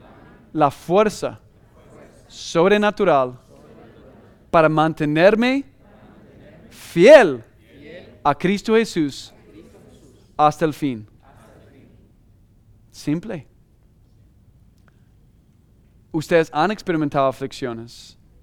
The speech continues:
Tal vez en este mismo momento estás experimentando aflicciones. Y yo te prometo que mañana y por toda la vida, aquí en la tierra, tú vas a experimentar aflicciones. La diferencia con el cristiano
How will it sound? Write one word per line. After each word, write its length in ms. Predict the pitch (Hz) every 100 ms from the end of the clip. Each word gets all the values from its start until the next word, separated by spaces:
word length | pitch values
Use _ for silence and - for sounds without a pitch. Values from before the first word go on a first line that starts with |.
| _ _ _ _ -
Tal 140 | 151
vez 140 | 160 175
en 60 |
este 200 | 170 185
mismo 240 | 175 175 175
momento 360 | 165 185 240
estás 380 | 190 165 160 -
experimentando 600 | 160 - 156 143 156 170
aflicciones. 840 | 143 131 - 143 151 123 107 - - _ _ _ _ _ -
Y 100 | 156
yo 120 | 156
te 140 | 208 190
prometo 580 | 180 165 262 - 123 - _
que 120 | 165
mañana 560 | 147 131 135 202 349 311 _ - - _ _ _ _ _ _ _ -
y 80 | 160
por 160 | 156
toda 240 | - 175 240
la 140 | 277
vida, 380 | 339 214 120 - _ -
aquí 260 | 147 - 196
en 80 | 247
la 80 |
tierra, 560 | 262 269 349 247 156 127 _ _ _ _ _ -
tú 100 | 170
vas 240 | 180 -
a 40 |
experimentar 520 | 165 - 180 165 165 156
aflicciones. 840 | - 139 - 139 101 - - - _ _ _ _ _ _ _ -
La 160 | 165 147
diferencia 600 | 156 151 175 202 202 175
con 160 | 170
el 80 | 156
cristiano 640 | 143 139 - 190 185 127